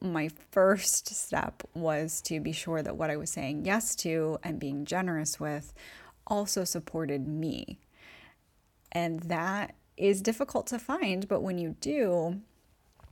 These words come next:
everything just feels a little bit easier and you don't mind saying no so much to other things, because once you are aligned in what you're doing with your volunteer time, your free time, your generosity,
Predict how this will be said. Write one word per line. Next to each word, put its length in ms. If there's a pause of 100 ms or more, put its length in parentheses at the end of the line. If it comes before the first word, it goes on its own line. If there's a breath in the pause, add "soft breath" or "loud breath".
(140)
everything 320
just 240
feels 260
a 40
little 240
bit 240
easier 640 (520 loud breath)
and 340 (140)
you 160
don't 300
mind 300
saying 280
no 220
so 180
much 300
to 140
other 200
things, 480
because 460
once 360
you 260
are 280
aligned 640
in 300
what 120
you're 120
doing 360
with 280
your 240
volunteer 520
time, 460
your 100
free 260
time, 580
your 180
generosity, 920